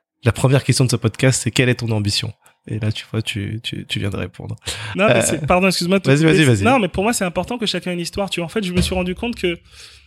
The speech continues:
Speaker 2: enfin, c'est important. Non, pardon, c'est pas forcément important. Mais j'att-, moi, ce que je dis aux personnes, c'est que n'attendez pas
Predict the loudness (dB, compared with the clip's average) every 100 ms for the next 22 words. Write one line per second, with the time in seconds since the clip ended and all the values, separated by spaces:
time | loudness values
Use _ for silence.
0 | _ -6 0 0 2 0 0 2 0 0
1 | -6 -2 2 2 0 -4 -4 -6 -2 -2
2 | 0 -4 -2 -4 -4 -4 -2 -2 -4 _
3 | -20 -10 0 2 2 0 0 0 0 -6
4 | -2 0 0 -2 -2 0 0 0 -2 -4
5 | -6 -4 -2 -2 -2 -2 0 2 2 2